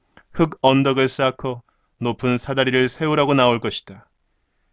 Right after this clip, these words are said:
예루살렘 주민에게는 이것이 헛된 점괘로 보이겠지만 이 점괘는 예루살렘 주민에게 자신들의 죄를 상기시킬 것이며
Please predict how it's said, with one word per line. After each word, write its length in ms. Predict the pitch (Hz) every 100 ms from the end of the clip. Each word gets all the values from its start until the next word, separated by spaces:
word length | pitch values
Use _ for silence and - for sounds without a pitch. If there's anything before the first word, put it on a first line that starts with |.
| _
예루살렘 560 | 127 131 127 135 131 131
주민에게는 600 | - 135 135 131 131 131
이것이 360 | 127 131 - 139
헛된 500 | - - 151 147 143
점괘로 500 | 151 135 135 139 139
보이겠지만 800 | 143 131 131 - 135 123 120 120 _ _ _ _ _
이 220 | 123 127 123
점괘는 640 | 127 123 127 127 123 123 - _ -
예루살렘 580 | 131 131 131 131 131 131
주민에게 680 | 131 131 131 123 127 120 - _ _
자신들의 500 | - 131 131 131 131
죄를 360 | - 139 139
상기시킬 560 | 135 156 151 143 - 147
것이며 580 | 139 117 117 110 98 101